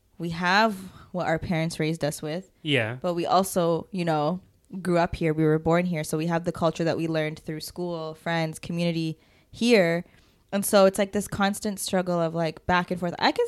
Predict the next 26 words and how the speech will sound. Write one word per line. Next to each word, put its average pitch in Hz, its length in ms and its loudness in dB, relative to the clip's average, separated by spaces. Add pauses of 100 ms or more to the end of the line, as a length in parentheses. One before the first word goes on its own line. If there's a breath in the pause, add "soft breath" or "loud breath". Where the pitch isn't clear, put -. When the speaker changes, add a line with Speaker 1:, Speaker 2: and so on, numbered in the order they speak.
(140)
Speaker 1:
I 320 80 0
can 466 120 -2
see 392 160 4
why 285 220 8
some 262 160 2
of 247 80 2
us 233 160 2
be 220 120 -2
having 196 260 2
identity 175 360 0
crises. 147 720 -6 (100)
Speaker 2:
Yeah. 170 160 2
Speaker 1:
Crises. 143 360 -6 (100)
Speaker 2:
So, 190 280 4
so 185 160 0
essentially, 208 360 2
you're 160 140 6
Speaker 1:
It's 151 60 4
a - 20 0
Speaker 2:
agreeing 170 300 6
with 147 200 2
Speaker 1:
crises? 226 380 -12 (960)
Speaker 2:
Yeah, 175 100 -2
Speaker 1:
Crises? - 220 -6
Speaker 2:
crisis, 151 520 -4
crises. 156 600 -8